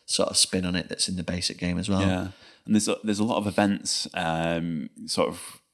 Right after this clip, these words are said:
Speaker 2: brought back in cards. So like you're saying, when, like, Alfred was pushed back to the marshlands, there's the, um, Egbert Stone card. So there's a particular, it's,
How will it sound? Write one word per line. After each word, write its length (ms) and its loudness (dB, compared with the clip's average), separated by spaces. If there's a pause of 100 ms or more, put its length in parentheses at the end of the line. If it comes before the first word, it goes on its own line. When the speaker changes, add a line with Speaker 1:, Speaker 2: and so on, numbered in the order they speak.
(100)
Speaker 2:
brought 220 2
back 260 -6
in 280 -2
cards. 420 0
So 240 6
like 180 4
you're 100 -2
saying, 240 0
when, 100 0
like, 240 -4
Alfred 300 -8
was 140 -8 (200)
pushed 180 -6
back 120 -10
to 40 -14
the 80 -4
marshlands, 580 -4 (540)
there's 280 -2
the, 300 0
um, 760 -4 (120)
Egbert 280 -6
Stone 320 4
card. 420 -2
So 640 0 (380)
there's 240 2
a 100 2
particular, 840 0
it's, 200 -4